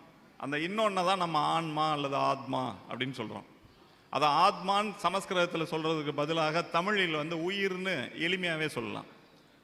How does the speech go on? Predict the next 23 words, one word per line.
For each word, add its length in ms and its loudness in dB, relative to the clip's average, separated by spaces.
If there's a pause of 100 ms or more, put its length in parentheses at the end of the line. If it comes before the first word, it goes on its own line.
(160)
அப்ப 200 -2
நம்ம 360 0
அப்படின்னு 440 2
சொல்றதனுடைய 640 0
மூன்று 360 -2
பகுதிகள், 600 -2 (280)
ஒண்ணு 340 -2
உயிர், 480 0 (380)
இன்னொன்னு 420 0
மனம், 380 -2 (280)
இன்னொன்னு 400 -4
உடல். 280 -2 (420)
இது 140 -6
மூன்று 320 0
தான். 160 -2 (680)
இது 160 -2
மூன்று 480 2
குறித்த 440 2
அறிவும் 400 2
இருந்தா 360 0 (480)
அது 160 0
வந்து 200 -2
மெய்யுணர்வு 800 2